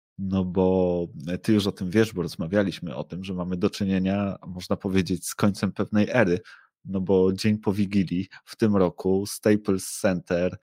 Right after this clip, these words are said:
czyli hala Los Angeles Lakers i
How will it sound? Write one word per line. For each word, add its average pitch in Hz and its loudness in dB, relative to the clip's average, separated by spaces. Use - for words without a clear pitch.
czyli 87 -4
hala 92 2
Los 98 0
Angeles 92 -2
Lakers 95 -2
i 87 -8